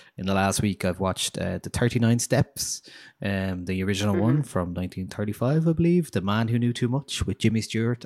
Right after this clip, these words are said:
Speaker 1: and Doris Day, where she sings "Que Sera, Sera," and there's a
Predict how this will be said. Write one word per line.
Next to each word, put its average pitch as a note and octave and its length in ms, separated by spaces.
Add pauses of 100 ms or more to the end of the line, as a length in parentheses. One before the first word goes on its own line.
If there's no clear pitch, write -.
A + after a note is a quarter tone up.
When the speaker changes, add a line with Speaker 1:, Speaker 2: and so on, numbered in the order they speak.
Speaker 1:
and G2 360 (380)
Doris G#2 300
Day, A2 340
where F#2+ 560 (280)
she - 160
sings G2+ 260
"Que G#2+ 180
Sera, G#2 340
Sera," G2+ 520
and G2+ 140
there's F#2+ 180
a F#2+ 200